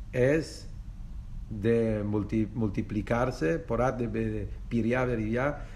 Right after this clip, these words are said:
eh, Ben Porat Yosef. Eh, también Porat Yosef quiere decir,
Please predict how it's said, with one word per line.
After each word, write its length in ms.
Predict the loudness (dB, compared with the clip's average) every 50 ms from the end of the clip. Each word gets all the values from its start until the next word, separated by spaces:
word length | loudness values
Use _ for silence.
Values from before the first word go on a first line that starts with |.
| -12 -8 -2 2
eh, 160 | 4 4 4 4
Ben 180 | 4 2 2
Porat 340 | 2 2 4 4 4 2 0
Yosef. 440 | -2 -4 -2 0 0 0 0 -2 -4 -8 -8 -8 -10 -10 -10 -10 -10 -4
Eh, 320 | 0 0 0 0 0 -2 0
también 560 | 2 2 4 4 2 4 4 6 4 4 2
Porat 320 | 0 2 2 4 4 4 2
Yosef 340 | 0 0 0 0 0 0 0 -2
quiere 220 | -2 0 0 2
decir, 500 | 0 0 -2 -2 0 2 2 2 2 -2